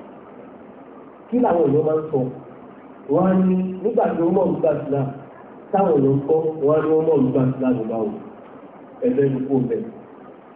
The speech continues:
Wọ́n á ní wọ́n mọ̀ nígbà tí náà. Títí títí, tíra fún mi, tá a fi wọ inú ojú abẹ́rẹ́ bó ṣe kéré yẹn.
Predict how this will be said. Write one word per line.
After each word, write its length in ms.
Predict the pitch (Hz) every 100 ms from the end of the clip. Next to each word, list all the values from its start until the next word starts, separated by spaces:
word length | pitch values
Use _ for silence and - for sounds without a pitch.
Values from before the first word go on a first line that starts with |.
| - - - - - - - - - -
Wọ́n 180 | - 165
á 60 | 185
ní 100 | 185
wọ́n 160 | 180 202
mọ̀ 340 | 202 185 135
nígbà 300 | 131 127 123 120
tí 180 | - 123
náà. 220 | 127 123 - - - - - - - - -
Títí 320 | - 208 208 -
títí, 360 | 190 196 190 208 208 - - - - - - - -
tíra 280 | 226 240 180
fún 240 | - 143
mi, 140 | 147 156 - - - - -
tá 120 | -
a 120 | 160 160
fi 180 | 160
wọ 200 | 143 139 143
inú 260 | 139 -
ojú 320 | - 151 147 156
abẹ́rẹ́ 500 | 143 - 156 156 -
bó 60 |
ṣe 160 | 143 139
kéré 300 | 127 156 156
yẹn. 220 | 135 113